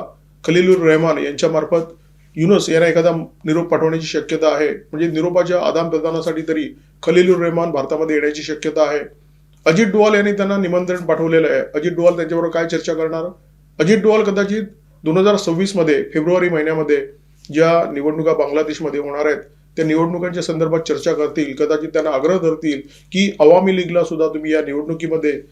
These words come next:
स्थान द्या. कदाचित दिल्ली स्फोटामध्ये जे बांगलादेश कनेक्शन सापडलेलं आहे त्याचे काही महत्त्वाचे पुरावे सुद्धा ते खलीलुर रहमान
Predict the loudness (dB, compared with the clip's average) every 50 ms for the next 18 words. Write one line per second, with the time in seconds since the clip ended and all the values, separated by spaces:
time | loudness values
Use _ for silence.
0 | _ _ -12 -4 2 4 4 4 4 2 0 0 0 -2 -8 -16 _ _ _ _
1 | _ 0 2 4 4 4 4 2 0 -4 -4 -2 0 0 2 4 4 4 2 2
2 | 0 -4 -4 -4 -2 -2 0 0 0 0 2 2 2 0 0 -2 -6 -12 -16 -10
3 | -6 -2 2 2 2 2 2 -2 0 -2 -4 -4 -6 -6 -2 0 0 2 2 2
4 | 0 0 0 0 -2 0 0 0 2 2 2 2 0 0 -4 -10 -20 _ _ _
5 | _ _ -10 -6 -4 -2 0 0 0 0 0 0 0 -2 -2 -4 -4 -4 -2 0
6 | 0 0 0 -2 -4 -4 -2 0 0 0 -2 -4 -6 -8 -8 -6 -4 -2 -2 -2
7 | -2 -2 -2 -4 -2 -2 -2 -2 -4